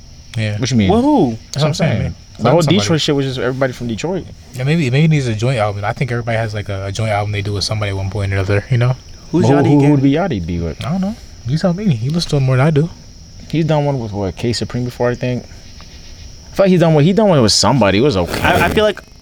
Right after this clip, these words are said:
Speaker 3: I'm not mad at Yachty making, like, solo.
Speaker 2: At all. Oh.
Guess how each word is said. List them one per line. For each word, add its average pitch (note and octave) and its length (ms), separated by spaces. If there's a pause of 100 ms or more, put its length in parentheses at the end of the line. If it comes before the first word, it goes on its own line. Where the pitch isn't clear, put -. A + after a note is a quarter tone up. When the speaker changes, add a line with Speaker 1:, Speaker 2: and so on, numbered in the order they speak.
(140)
Speaker 3:
I'm D3+ 320
not D3+ 280
mad C#3 380
at C3 140
Yachty B2+ 480
making, A#2+ 480
like, A#2 220
solo. A#2 380
Speaker 2:
At - 760
all. - 220 (360)
Oh. D2+ 100